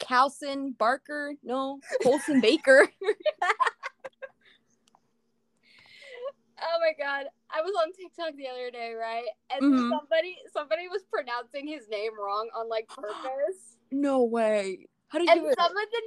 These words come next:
Speaker 2: names that they came up with
Speaker 1: <laughs>
Speaker 2: were so funny.
Speaker 1: Wait, do you remember any of them?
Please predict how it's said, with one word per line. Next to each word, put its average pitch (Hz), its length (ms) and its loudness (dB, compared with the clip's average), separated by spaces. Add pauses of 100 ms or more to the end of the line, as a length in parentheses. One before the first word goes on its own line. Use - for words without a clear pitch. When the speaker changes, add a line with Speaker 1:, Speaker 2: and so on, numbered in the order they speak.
(140)
Speaker 2:
names 302 320 -8
that 320 240 -2
they 294 160 -6
came 359 260 -8
up 285 100 -6 (120)
with 523 160 -2
Speaker 1:
<laughs> 381 40 -6
Speaker 2:
were 359 80 -10 (380)
so 370 260 6 (140)
funny. 370 580 4 (2500)
Speaker 1:
Wait, 269 320 6
do 262 60 4
you 277 140 6
remember 302 240 6
any 226 240 4
of 269 80 2
them? 320 240 0